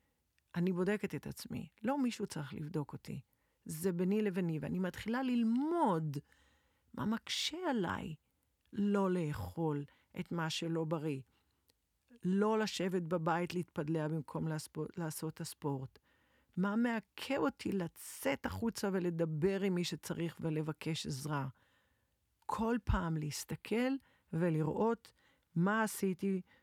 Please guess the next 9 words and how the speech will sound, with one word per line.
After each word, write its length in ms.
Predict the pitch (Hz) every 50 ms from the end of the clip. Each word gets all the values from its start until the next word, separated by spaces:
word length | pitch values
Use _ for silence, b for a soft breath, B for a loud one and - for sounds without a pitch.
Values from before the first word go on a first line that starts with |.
| b b -
ומה 880 | 147 160 151 147 147 147 _ _ _ - - - 165 175 175 165 160
לא 240 | 170 175 180 175 143
עשיתי. 540 | 143 - - - 143 - - 156 147 135 120 _ _ _ _ _ _ _ _ _ _ _ _ _ - _ _ _ _ _ - - -
דבר 280 | 180 170 170 165 175 175
נוסף 440 | 185 175 156 - - 214 214 214 -
שנרצה 500 | - 196 185 175 170 165 - - 165 160
לעשות, 640 | 156 143 147 - - - - 196 196 202 - - B B B B B B B B B B
אחרי 300 | B 127 - - 160 185
שיצרנו 1160 | 190 - - 190 160 - - - - - - - 165 175 214 247 240 254 220 180 165 156 139